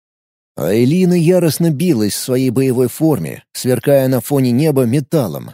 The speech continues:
Регулярно подпрыгивая к монстру, она запускала в него фиолетовые полумесяцы, что врезались в тело гиганта, но не могли глубоко проникнуть в объятые пламенем конечности. "Как же тебя убивать-то?"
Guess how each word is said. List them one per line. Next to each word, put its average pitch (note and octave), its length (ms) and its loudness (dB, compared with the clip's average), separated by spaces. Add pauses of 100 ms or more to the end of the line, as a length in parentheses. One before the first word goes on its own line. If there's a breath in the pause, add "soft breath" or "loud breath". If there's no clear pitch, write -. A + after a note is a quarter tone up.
(400)
Регулярно C3+ 600 2
подпрыгивая C3+ 560 0
к - 60 -6
монстру, D#3+ 600 0
она C3+ 240 0
запускала E3+ 540 2
в B2 80 0
него E3 180 2
фиолетовые D3 520 0
полумесяцы, C3 880 -2
что E3 200 -2
врезались C#3+ 540 2
в - 100 -10
тело C3 240 0
гиганта, B2 680 -2
но C3 200 -8
не D3+ 100 -6
могли D3+ 320 2
глубоко B2 400 2
проникнуть C3+ 560 0
в A#2+ 80 -2
объятые C3+ 480 0
пламенем A#2 480 0
конечности. G2+ 840 -6 (600)
"Как G#2+ 240 -6
же G#2+ 180 -2
тебя A#2+ 300 -2
убивать-то?" A#2+ 720 -2